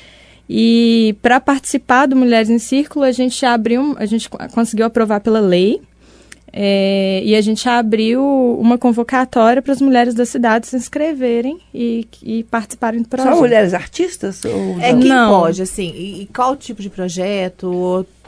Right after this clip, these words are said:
Speaker 3: qualquer pessoa, qualquer projeto?
Speaker 1: Sim, então, a gente dá preferência pra projetos coletivos, mas não é só artistas.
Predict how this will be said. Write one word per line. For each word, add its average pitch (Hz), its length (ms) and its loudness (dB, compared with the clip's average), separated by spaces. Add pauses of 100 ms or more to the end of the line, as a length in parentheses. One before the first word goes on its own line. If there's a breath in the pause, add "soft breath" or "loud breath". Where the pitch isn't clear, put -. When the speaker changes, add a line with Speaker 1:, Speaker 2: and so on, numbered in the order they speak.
Speaker 3:
qualquer 190 260 -4
pessoa, 190 640 -6
qualquer 175 220 -10
projeto? 175 760 -8 (360)
Speaker 1:
Sim, 214 400 0
então, 247 260 2
a 226 80 6
gente 254 260 2
dá 247 200 4
preferência 262 600 0
pra 240 220 -4
projetos 240 560 -2
coletivos, 285 960 -6
mas 226 320 0
não 247 260 0
é 262 200 -2
só 254 160 -4
artistas. - 760 -6